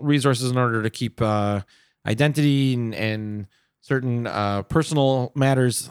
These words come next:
uh, under wraps and, and more private. Um, but definitely there are resources that are out there and available to you. Use them. Um, I myself have used them on, on many occasions. Uh, and, and one of the greatest things I think about our unit, the fact that it's integrated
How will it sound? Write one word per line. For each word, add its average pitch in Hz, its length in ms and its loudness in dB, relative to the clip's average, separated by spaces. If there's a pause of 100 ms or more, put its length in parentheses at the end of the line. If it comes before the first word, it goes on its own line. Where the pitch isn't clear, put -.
uh, 107 520 0
under 113 240 0
wraps 127 380 0
and, 110 320 -4
and 98 640 -8
more 117 140 -4
private. 180 380 0 (540)
Um, 160 420 4
but 147 140 4
definitely 208 300 4
there 190 140 4
are - 20 4
resources 156 500 2
that 143 140 2
are 143 160 4
out 139 140 0
there 143 100 0
and 131 80 -2
available 127 280 2
to 170 120 -4
you. 185 220 0
Use 147 360 -2
them. 92 300 -8 (120)
Um, 110 840 -4
I 123 80 -2
myself 131 260 0
have 127 100 -6
used 135 160 0
them 135 100 2
on, 123 220 0
on 120 200 0
many 143 180 4
occasions. 113 560 0 (440)
Uh, 113 440 4
and, 113 240 0
and 131 160 2
one 160 80 4
of 170 60 4
the 156 80 2
greatest 165 320 2
things 175 180 2
I 135 60 4
think 214 180 0
about 151 220 4
our 127 80 4
unit, 123 360 0
the 127 100 -10
fact 147 200 -2
that 143 80 -2
it's 120 120 -6
integrated 131 600 0